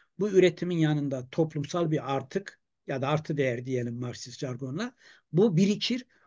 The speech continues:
Bu zenginlik benim kasama aktığı sürece toplumu dinci de yönetebilir, komünist de yönetebilir,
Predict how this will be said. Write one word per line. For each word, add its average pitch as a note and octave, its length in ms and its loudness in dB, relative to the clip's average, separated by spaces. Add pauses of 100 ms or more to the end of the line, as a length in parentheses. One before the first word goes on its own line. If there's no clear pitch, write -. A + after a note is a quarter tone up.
(120)
Bu A3 160 6
zenginlik G3 840 6 (300)
benim F#3 340 4
kasama F#3+ 640 0
aktığı E3+ 420 4
sürece B2+ 560 0 (1300)
toplumu A3 720 4 (540)
dinci G3+ 380 6
de A#3 60 10
yönetebilir, A3+ 880 4 (600)
komünist E3+ 520 2
de E3 60 4
yönetebilir, G#3 840 2